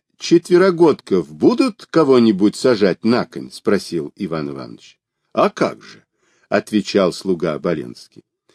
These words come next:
«Племянничка моего Сашу, воевода Александра Васильевича сына, ему в июне четыре исполнилось.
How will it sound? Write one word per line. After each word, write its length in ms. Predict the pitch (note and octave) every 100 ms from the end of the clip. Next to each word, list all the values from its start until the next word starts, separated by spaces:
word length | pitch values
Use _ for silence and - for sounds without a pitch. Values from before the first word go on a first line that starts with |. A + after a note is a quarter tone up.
| _ _ _ -
«Племянничка 840 | C3+ B3 F3+ B2+ C3+ D3+ - F3+
моего 400 | F3 E3 C#3+ D3
Сашу, 640 | D#3+ - E2+ D#2 - A#2 - _ _ _ _ -
воевода 640 | F#2+ C#3 C3+ B2 A#2+ G2+
Александра 680 | G#2 G#2+ - - G#2+ G2 G2+
Васильевича 640 | G2+ - A2 A#2 - D#3+
сына, 500 | - - D#2 D#2 G2
ему 480 | G#2 G2+ G2+ C3 F#3+ -
в 160 | G2+
июне 480 | A2+ E2 F2 A#2+ F3
четыре 520 | - G3+ - F2+ E2+
исполнилось. 800 | D3 - C3+ F2 C#2 B1 - _